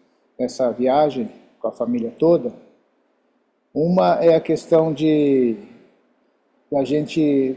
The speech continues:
ter esse, nós mais velhos, pais, né, ter esse sentimento de Eucana mesmo. Nós temos que ser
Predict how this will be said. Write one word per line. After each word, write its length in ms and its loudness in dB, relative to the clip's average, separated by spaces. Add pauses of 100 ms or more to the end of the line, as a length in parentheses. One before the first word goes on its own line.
(120)
ter 180 6
esse, 360 0 (220)
nós 500 2
mais 380 2
velhos, 440 0
pais, 580 0 (600)
né, 340 -2 (220)
ter 80 4
esse 200 2
sentimento 540 2
de 140 2
Eucana 540 4
mesmo. 420 0
Nós 180 -4
temos 220 -4
que 60 -16
ser 240 2